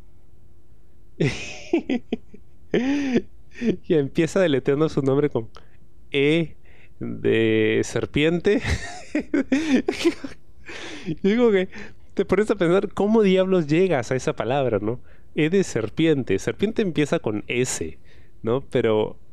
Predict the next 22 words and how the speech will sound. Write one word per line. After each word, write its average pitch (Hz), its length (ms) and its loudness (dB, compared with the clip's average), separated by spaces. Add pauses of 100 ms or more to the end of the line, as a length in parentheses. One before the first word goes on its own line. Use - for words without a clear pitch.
la 123 160 0
siguiente 143 520 2
letra 143 260 0
es 127 160 -2
E, 151 280 4
entonces 151 360 2
técnicamente 190 800 2 (760)
<laughs> - 800 -16
serpiente 156 420 0
sí 170 160 -2
lleva 151 340 4
E, 143 200 4
así 139 160 -2
que 127 120 2
sí - 180 -4
se 156 140 0
puede 135 220 4
decir 143 300 2
E 127 160 2
de 123 120 6
serpiente. 113 840 2 (1120)
Pero, 110 420 2